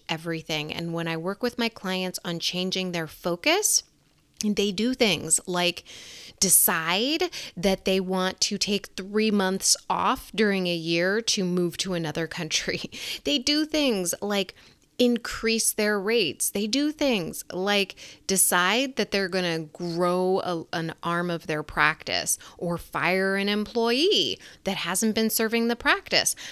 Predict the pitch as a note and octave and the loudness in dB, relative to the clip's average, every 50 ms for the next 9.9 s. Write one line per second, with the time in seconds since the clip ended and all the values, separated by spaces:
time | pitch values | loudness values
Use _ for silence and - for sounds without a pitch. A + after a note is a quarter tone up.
0 | - - G3+ G3+ G3+ G3+ - - - G3 F#3 F3+ - - - - G#3 G#3+ G#3 - | -8 -4 -2 0 0 0 -2 -2 -4 -4 -4 -2 -4 -4 -2 0 0 0 -2 -4
1 | - - - - _ - - E3+ F3 - - - E3 C3 - - - - - - | -12 -20 -20 -6 _ -4 -2 -2 0 0 2 2 2 -2 -4 -6 -12 -20 -20 -20
2 | - - _ _ - G3+ F#3 D#3+ - - - - F#3 - - - F#3+ G3 G3 - | -20 -20 _ _ 0 0 0 0 -2 -4 -6 -8 -6 -6 -4 -4 -2 -2 0 2
3 | - - - D#4 F4+ D#4+ A#3 G3 G3 - - - - - - _ _ - F#3 F3+ | 2 2 4 4 4 4 2 2 0 0 0 0 0 -2 -4 _ _ -6 -2 0
4 | F#3+ F#3 F3 - - - - F3+ E3 F#3+ F#3 F3 E3+ D#3+ D3+ D3+ D#3 D#3 G3 G#3 | 0 0 -2 -6 -12 -16 -12 -6 -2 0 0 2 2 0 -2 -2 -2 0 2 4
5 | A3 A3 A3+ G#3 F#3+ F3+ D#3+ D#3 D#3 - - - G3+ F3 D#3+ E3 F3 F3 E3+ E3 | 4 2 2 2 0 0 -2 0 0 0 0 0 -2 -4 -4 -4 -4 -2 -2 -4
6 | E3 D#3+ - - A#3 A#3+ A#3+ - B3 A#3 - A#3 A3+ G#3 - - - E3+ E3+ F3 | -4 -4 0 2 2 2 2 2 0 2 2 2 4 2 2 0 -2 -4 -2 -2
7 | E3+ E3+ - - E3+ E3 E3 D#3+ D#3+ - - D#3+ D#3+ D#3 D#3 D3+ - - F#3 - | -2 -2 -4 -4 -4 -4 -2 -4 -4 -4 -6 -6 -4 -4 -4 -4 -4 -4 -4 -4
8 | - E3 E3 E3 D#3+ - E3 D#3 D3+ - D3+ D#3 D3 D3+ - - E3 D3+ D3 D3+ | -4 -4 -4 -6 -6 -6 -8 -8 -8 -8 -6 -6 -6 -6 -6 -8 -8 -8 -4 -2
9 | D3 - - F3+ F#3+ G#3 G3 - - G3+ - - - F#3+ F3+ F3+ F3 - | 0 0 2 2 2 2 2 2 2 0 -4 -2 0 0 2 2 0 -2